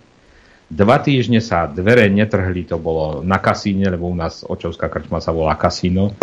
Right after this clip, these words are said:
ešte z dá-, <laughs> z dávnych čias, keď tam boli asi štyri automaty na chodbe. A, e, chodili, chodili všade a odniesla to chuť aj naša farárka, ktorá je v dedine päť dní aj s cestou. A do-,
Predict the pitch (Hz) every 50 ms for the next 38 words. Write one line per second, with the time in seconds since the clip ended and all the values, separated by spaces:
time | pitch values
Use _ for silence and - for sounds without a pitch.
0 | 156 - - - - - - - - 190 180 - - - 117 120 117 127 - -
1 | 117 - - - 110 110 104 - 135 135 139 139 120 117 - 127 107 131 - 131
2 | 123 123 127 139 - - - - - 240 214 - - - 131 117 - - 151 120
3 | 117 123 117 117 117 110 - 120 110 - - 123 113 110 107 107 107 107 110 107
4 | 113 110 110 107 101 107 107 104 - 113 110 107 120 123 127 127 - - - -
5 | - - - - - - - 92 95 95 95 95 95 95 - - 90 90 90 92
6 | 92 90 - - 127 131 135 139 127 123 101 - 147 147 135 131 123 120 120 -
7 | - 123 120 113 98 95 95 92 92 92 90 - 95 110 123 113 113 113 107 107
8 | - 110 107 - - 98 - - 113 107 104 101 101 101 101 101 98 - 92 -
9 | - 101 98 95 95 92 - - 95 95 - - 98 92 90 90 90 90 90 -
10 | - 98 92 90 87 92 98 95 95 98 98 92 85 - 98 92 90 92 92 95
11 | 92 90 87 - - - 90 - - - 95 95 98 110 110 - - _ _ _
12 | _ _ _ _ _ _ _ _ _ - - - 85 87 87 87 85 82 82 85
13 | 85 78 82 82 80 - - - - - - - 107 110 98 95 110 120 110